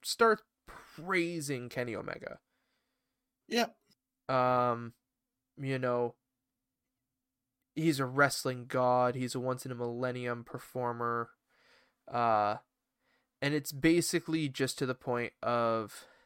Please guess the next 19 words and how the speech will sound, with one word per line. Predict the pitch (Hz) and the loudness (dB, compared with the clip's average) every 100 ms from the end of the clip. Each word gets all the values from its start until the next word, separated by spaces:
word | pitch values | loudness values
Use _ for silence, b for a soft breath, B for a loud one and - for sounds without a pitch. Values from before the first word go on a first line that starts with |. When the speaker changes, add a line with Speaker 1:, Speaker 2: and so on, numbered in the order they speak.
| b _ _ _ _ _ _ _ _ _ _ _ _ _ _ - | b _ _ _ _ _ _ _ _ _ _ _ _ _ _ 4
Speaker 1:
doesn't | 139 127 139 | 4 4 0
matter | 135 135 156 | 4 6 6
what | 139 147 - | 6 4 2
Rich | 127 131 - - - _ _ _ _ _ _ _ _ _ _ _ | 0 0 -2 -12 -14 _ _ _ _ _ _ _ _ _ _ _
wants | 127 117 127 - | -2 0 0 -4
to | 131 | 0
do, | 117 110 107 _ _ _ _ _ | 2 0 -2 _ _ _ _ _
at | 131 131 | 8 8
Rebellion, | 135 131 120 120 117 117 | 6 4 4 2 -2 -6
Kenny | - 131 120 | -4 -2 0
Omega | 123 120 107 107 104 b b b b - | 0 0 0 0 -2 b b b b -8
i-, | 120 - | -6 -4
is | 110 110 - _ _ _ _ - - | -6 -6 -10 _ _ _ _ -20 -10
walking | 123 120 117 127 | -4 -2 -4 -4
out | 123 131 | -4 -4
with | 131 | -8
his | 131 | -10
hand | - 107 123 | -10 -8 -6
raised. | 151 - - | -6 -8 -16